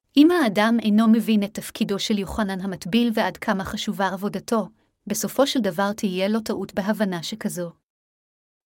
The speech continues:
אם לאנשים האלה הייתה הבנה קלושה ביותר של הברית החדשה, ואם הם היו מכירים את עבודתו של יוחנן המטביל אשר נובעה ונכתבה בפירוט בספר מלאכי,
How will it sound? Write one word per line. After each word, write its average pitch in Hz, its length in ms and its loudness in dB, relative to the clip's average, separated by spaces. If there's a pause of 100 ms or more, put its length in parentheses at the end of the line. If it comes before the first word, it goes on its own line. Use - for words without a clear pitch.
(120)
אם 285 160 12
לאנשים 220 540 2
האלה 196 380 0
הייתה 214 260 -2
הבנה 190 420 -2
קלושה 202 420 -2
ביותר 247 400 2
של 202 180 -4
הברית 185 320 -6
החדשה, 190 540 -6 (300)
ואם 214 280 2
הם 214 120 6
היו 202 200 2
מכירים 208 480 2
את 220 100 -2
עבודתו 202 500 -4
של 208 200 -4
יוחנן 196 440 -4
המטביל 196 500 -2
אשר 220 300 -2
נובעה 220 440 2 (160)
ונכתבה 202 540 -2
בפירוט 196 560 -4
בספר 214 460 -4
מלאכי, 190 580 -4